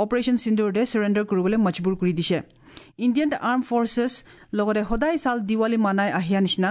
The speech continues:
মিষ্টাৰ মোদী আজি নেভি পাৰ্চনেল অন বৰ্ড আই এন এছ বিক্ৰান্ত অফ দ্য কষ্ট অফ গোৱা আৰু কাৰৱাৰ লগতে লাইট লগা তিওহাৰ মানাইছে। তাই কৈছে আই এন এছ বিক্ৰান্ত যোনটো ভাৰত লগা পইলা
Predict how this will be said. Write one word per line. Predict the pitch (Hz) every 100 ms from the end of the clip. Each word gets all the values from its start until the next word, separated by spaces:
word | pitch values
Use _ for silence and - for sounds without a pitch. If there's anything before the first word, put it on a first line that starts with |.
| 240
মিষ্টাৰ | 220 - 214 208
মোদী | 202 196 175
আজি | 175 208 262 - - - 226
নেভি | 262 330 277
পাৰ্চনেল | 262 285 269 226
অন | 220
বৰ্ড | 247 233 - 247
আই | 285
এন | 269
এছ | 269 220
বিক্ৰান্ত | 233 233 226 -
অফ | 220 208
দ্য | 208
কষ্ট | 220 233 -
অফ | 190 202 202
গোৱা | 226 262 -
আৰু | 190 190
কাৰৱাৰ | 214 208 214 269 - - - 208
লগতে | 214 214 220
লাইট | 254 285 226
লগা | 214 214
তিওহাৰ | 214 202 208
মানাইছে। | 190 175 - 156 - _ - - - - -
তাই | 254 262
কৈছে | 262 320 233
আই | 247
এন | 247
এছ | 220 214
বিক্ৰান্ত | 220 226 226
যোনটো | 285 285 208
ভাৰত | 214 214
লগা | 185 180
পইলা | 277 302